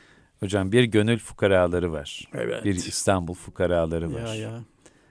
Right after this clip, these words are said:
Speaker 1: Maddi fukaralı-, yani bunların yanında maddi fukaralık fukaralık değil.
Speaker 2: Ve bunlar fukarayı sabirinden olmuyorlar, biliyor musun?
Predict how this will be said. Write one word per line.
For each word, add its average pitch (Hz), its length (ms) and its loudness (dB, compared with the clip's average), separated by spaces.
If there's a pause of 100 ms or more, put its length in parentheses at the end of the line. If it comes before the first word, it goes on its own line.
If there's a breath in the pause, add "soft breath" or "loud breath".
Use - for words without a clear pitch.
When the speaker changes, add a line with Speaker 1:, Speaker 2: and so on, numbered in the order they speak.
(200 soft breath)
Speaker 1:
Maddi 107 340 2
fukaralı-, 98 760 2
yani 101 220 0
bunların 120 280 4
yanında 135 300 4
maddi 95 380 2
fukaralık 107 580 4
fukaralık 82 640 0
değil. 76 220 -8
Speaker 2:
Ve 143 160 0
bunlar 160 280 0
fukarayı 147 560 -2
sabirinden 143 640 0
olmuyorlar, 127 520 -2
biliyor 196 180 -6
musun? 202 320 -4